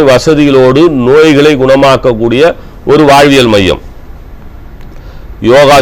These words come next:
சொல்லி தருவேன், ஆசனங்கள் சொல்லி தருவேன், பயிற்சிகள் சொல்லி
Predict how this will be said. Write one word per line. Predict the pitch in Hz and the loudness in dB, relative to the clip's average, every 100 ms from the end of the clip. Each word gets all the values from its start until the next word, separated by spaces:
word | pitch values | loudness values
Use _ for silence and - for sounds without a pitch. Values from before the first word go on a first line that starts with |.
| 120 | 2
சொல்லி | 117 101 | -2 0
தருவேன், | 101 90 78 - - - - - 113 | 0 2 0 -4 -16 -18 -12 -2 0
ஆசனங்கள் | 143 147 139 127 110 | 0 2 2 0 0
சொல்லி | 110 98 | 0 0
தருவேன், | 98 87 80 - - - - | 0 0 0 -2 -10 -10 0
பயிற்சிகள் | 123 156 120 139 131 117 | 2 2 0 0 0 0
சொல்லி | 110 | 0